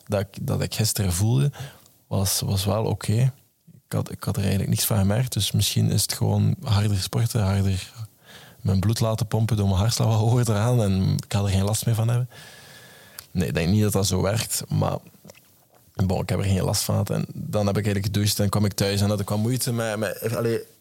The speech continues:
met wat productief te zijn, ik kreeg niks gedaan. En ik heb er dan ook effectief een TikTok over gemaakt, over het feit dat je snelheid nodig hebt om momentum op te bouwen. En dat is wat ik nu ook wel probeer, met die terug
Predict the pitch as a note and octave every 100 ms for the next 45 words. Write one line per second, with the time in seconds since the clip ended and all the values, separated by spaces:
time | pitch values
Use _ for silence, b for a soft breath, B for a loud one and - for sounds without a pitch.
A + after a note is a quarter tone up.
0 | _ _ _ _ _ _ _ - A#2 A#2+
1 | A#2+ B2+ A#2 - C3 C3 B2 C3 A#2 A#2
2 | A2+ - G#2 G#2+ A#2+ G#2 G#2+ G#2 G2+ G#2+
3 | G#2 - G#2 G2 G2 - - A2 G#2 G2+
4 | G2 G2 G2+ - G2+ G2 G#2 B B B
5 | B - - G#2 F#3+ C3+ - G2 G2 -
6 | G2+ G2 G2 G2+ - F2+ G#2 A#2+ A#2+ A2
7 | - G#2 A2+ A2 G2+ F#2+ G2 F#2+ G#2 G2+
8 | G2+ F#2+ - G#2 G2 F#2+ A#2 A2 G#2 -
9 | G2 G2 G2+ G2+ -